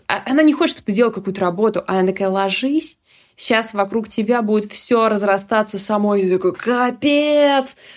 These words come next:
что тут ты настроила такого?» Ам, то есть она, э, ну, и вот, э, к, возвращаясь к семистам страницам, ам,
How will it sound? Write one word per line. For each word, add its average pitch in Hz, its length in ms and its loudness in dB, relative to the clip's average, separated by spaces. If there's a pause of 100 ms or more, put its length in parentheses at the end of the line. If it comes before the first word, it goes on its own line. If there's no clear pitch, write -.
что - 500 2
тут 330 240 0
ты 320 120 4
настроила 294 720 2
такого?» 233 500 -2 (500)
Ам, 262 460 0 (320)
то 285 100 4
есть 277 280 -2
она, 240 340 0 (400)
э, - 160 -8
ну, 320 280 2
и - 200 0
вот, 240 300 -2
э, 208 420 2
к, 214 220 2
возвращаясь 226 560 0
к - 80 -16
семистам 220 360 -2
страницам, 226 600 0 (720)
ам, 202 680 2